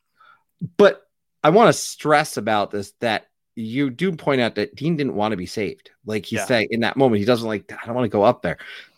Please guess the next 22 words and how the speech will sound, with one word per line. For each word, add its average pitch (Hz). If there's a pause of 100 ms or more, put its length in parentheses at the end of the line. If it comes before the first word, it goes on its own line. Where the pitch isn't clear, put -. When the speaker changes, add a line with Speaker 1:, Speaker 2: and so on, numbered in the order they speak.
(240)
Speaker 1:
What 135
I 123
noticed 151
also 131
in 117
that 107
moment 120
is, 95
I, 85
I 120
think -
there's 117
a 107
quick -
shot 85
of 78
this, 80
but -
you 110
see 127
the 113
mother 101